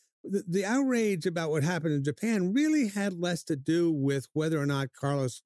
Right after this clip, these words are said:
Ghosn had committed a crime than, than this kind of,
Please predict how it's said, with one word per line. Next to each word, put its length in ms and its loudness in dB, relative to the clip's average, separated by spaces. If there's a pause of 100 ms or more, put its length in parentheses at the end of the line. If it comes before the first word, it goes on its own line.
Ghosn 320 0
had 300 -2 (440)
committed 300 2
a 80 0
crime 680 0
than, 480 0 (540)
than 440 0
this 300 0
kind 320 0
of, 180 -2